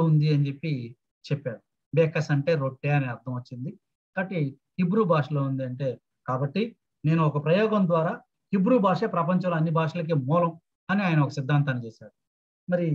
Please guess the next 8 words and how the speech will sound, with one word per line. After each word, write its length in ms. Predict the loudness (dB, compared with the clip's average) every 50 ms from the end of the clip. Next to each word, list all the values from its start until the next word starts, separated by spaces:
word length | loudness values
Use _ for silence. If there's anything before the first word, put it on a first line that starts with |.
| -2 -4 -12 _ _ _ _ -4
ఆ 60 | -2 -2 -2
సిద్ధాంతాన్ని 540 | 0 -2 0 2 2 2 2 2 2 2 2 2 2
ఎలా 120 | 2 2 4 2 2
ఉపయోగించగలం, 640 | 2 2 0 0 0 -4 -6 -4 -4 -2 -2 -2 -4 -6 -8 -6 -2
ఎలా 140 | 0 0 0 0 -2 -4 -10 _ _ -8
ఒప్పుకోగలం? 460 | -8 -6 0 0 2 2 4 2 2 -2 -4 _ _ _ _ _ _ _ _ _ _ _ _ _ _ _ _
కాబట్టి 280 | -16 -16 -10 -8 -8 -10 -10 _ _ _ _ _ -10
ప్రపంచంలో 640 | -8 -6 -2 2 2 2 2 4 4 4 4 4